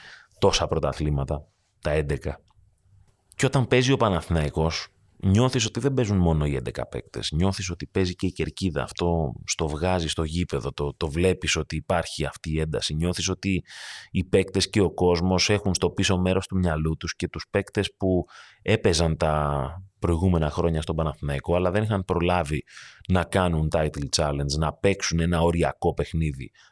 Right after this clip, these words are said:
πρωταθλήματος, όχι κυπέλου, για το πρωτάθλημα.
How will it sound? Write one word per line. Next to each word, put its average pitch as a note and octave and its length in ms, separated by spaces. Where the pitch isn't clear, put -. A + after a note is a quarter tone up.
πρωταθλήματος, D2 800
όχι A2+ 140
κυπέλου, C#2+ 560
για E2 120
το - 100
πρωτάθλημα. D#2 680